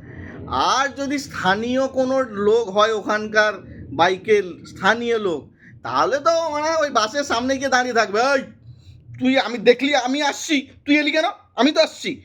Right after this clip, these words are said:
তুই তো দাঁড়িয়ে যাবি।" পারলে ওই বাইকটার উপর দিয়ে উড়ে চলে যাবে ও।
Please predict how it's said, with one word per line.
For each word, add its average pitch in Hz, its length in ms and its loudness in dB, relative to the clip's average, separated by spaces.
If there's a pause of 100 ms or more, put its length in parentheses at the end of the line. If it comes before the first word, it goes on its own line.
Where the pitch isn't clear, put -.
(160)
তুই 285 80 0
তো 311 60 0
দাঁড়িয়ে 311 280 0
যাবি।" 208 260 0 (800)
পারলে 220 400 2
ওই 285 120 0
বাইকটার 214 400 0
উপর 254 180 2
দিয়ে 269 140 -4
উড়ে 247 280 0
চলে 226 240 0
যাবে 143 220 -2
ও। 120 220 -8